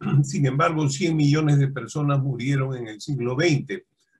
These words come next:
Perú estaba entre los veintidós países hasta el año dos mil dos y Perú representa hoy en día el país que más casos tiene de T B M R.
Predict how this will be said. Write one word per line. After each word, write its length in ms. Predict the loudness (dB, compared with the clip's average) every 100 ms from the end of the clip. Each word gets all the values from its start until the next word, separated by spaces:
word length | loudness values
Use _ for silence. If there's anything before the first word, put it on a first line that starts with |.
| -8
Perú 320 | -2 4 6 6
estaba 380 | 4 2 2
entre 220 | 2 0 -2
los 220 | -4 -4
veintidós 580 | -4 -4 -2 0 0 -2
países 500 | -2 0 0 -2 -6
hasta 220 | -6 -8
el 80 | -4
año 220 | -2 -2
dos 180 | -2 -2
mil 280 | 0 0
dos 360 | 2 0 -2 -6 _ _ _ _ -10
y 80 | -4
Perú 320 | -2 0 -2
representa 640 | -4 -4 -4 -2 0 0
hoy 160 | 2 2
en 160 | 2
día 400 | 2 2 0 -4 -14 -16 -16 -18 _ _ _ _
el 220 | -8 -6 -6
país 440 | -4 0 0 -2
que 160 | -8 -6
más 280 | -4 -6
casos 400 | -4 -6 -6 -10
tiene 260 | -6 -4 -4
de 100 | -4
T 180 | -2 0
B 120 | 0
M 160 | -2 -4
R. 440 | -2 -4 -4 -10